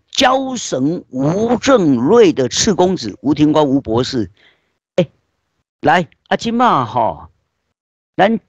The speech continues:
第一个话题啦吼，咱第一个话题吼，咱来请吴廷光吴博士吼，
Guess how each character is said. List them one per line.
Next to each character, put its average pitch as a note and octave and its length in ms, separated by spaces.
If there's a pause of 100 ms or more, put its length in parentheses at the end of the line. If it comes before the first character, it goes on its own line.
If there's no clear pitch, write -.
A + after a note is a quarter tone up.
(120)
第 D3+ 120
一 F3 40
个 G3 180
话 B2+ 200
题 F#2+ 260
啦 G2+ 160
吼， F#2+ 320 (380)
咱 G3 180
第 D#3+ 120
一 G3 60
个 F#3+ 140
话 A2+ 160
题 G#2 240
吼， F2+ 320 (540)
咱 F3 120
来 F3 140
请 F#3 280
吴 C#3+ 120
廷 D#3+ 160
光 D#3 140
吴 C3+ 100
博 B2 180
士 A#2+ 220
吼， E2 220